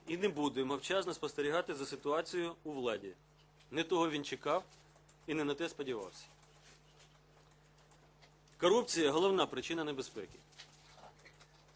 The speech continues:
Три-чотири місяці на початку року хабарники та злодії притихли. Вони відчули холодний подих реального справедливого вороття. Але зараз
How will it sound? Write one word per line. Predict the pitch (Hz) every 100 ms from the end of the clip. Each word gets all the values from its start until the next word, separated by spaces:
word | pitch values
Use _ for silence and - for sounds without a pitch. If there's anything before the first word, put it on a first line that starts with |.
| -
Три-чотири | 175 233 208 208 190
місяці | 165 160 160 -
на | 160
початку | 147 160 190 202 175 156
року | 131 131 151 151 -
хабарники | - 147 160 180 185 175
та | 156 139
злодії | 135 151 156 180 190 - - - - -
притихли. | 175 170 131 - 95 - - - - - - - - - - - -
Вони | 151 226
відчули | 208 - 214 185
холодний | - 190 190 170
подих | - 170 147 151
реального | 165 190 190 185
справедливого | - 151 147 143 170 165 160
вороття. | 151 143 - 98 - - - - - - - - - - - - - - - -
Але | 156
зараз | 170 226 208